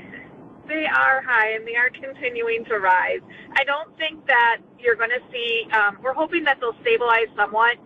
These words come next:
but I don't think you're gonna see a decrease, um,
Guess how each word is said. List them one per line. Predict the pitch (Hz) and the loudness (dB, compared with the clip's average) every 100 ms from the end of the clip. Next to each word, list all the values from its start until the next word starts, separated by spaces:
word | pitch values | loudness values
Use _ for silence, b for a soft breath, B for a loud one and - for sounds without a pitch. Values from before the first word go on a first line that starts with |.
| B B B B | B B B B
but | 226 | 0
I | 214 | 0
don't | 226 240 269 | -2 -4 -6
think | 285 285 | -6 0
you're | 269 | 0
gonna | 262 240 - | 0 -6 -4
see | 240 | -2
a | 214 | -2
decrease, | 254 269 - 233 208 202 - - | -4 -10 -4 2 4 4 0 0
um, | 214 202 | 2 2